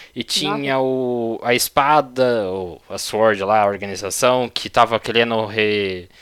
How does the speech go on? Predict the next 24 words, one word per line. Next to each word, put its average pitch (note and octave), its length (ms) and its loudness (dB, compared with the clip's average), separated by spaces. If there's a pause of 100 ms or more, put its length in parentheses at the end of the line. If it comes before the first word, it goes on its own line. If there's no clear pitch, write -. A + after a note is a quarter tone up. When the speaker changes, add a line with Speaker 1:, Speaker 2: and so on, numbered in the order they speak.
(200)
Speaker 1:
ressuscitar B2 520 2
o B2+ 40 2
Visão, C3+ 840 4
e A2 80 -2
tinha - 160 -2
o C3+ 60 -4
Visão B2+ 320 0
que - 100 -2
ele B2 100 2
não A#2+ 60 -6
sabia A#2 280 -2
se - 100 -2
ele A#2 100 -2
era A2+ 140 2
o A2 40 -2
Visão A2+ 280 -2
de G#2+ 80 -10
verdade A#2 340 2
ou A2+ 60 4
era A2 80 0
o G#2+ 40 -2
Visão G#2+ 600 -4
de G2+ 140 -14
mentira. D3 760 4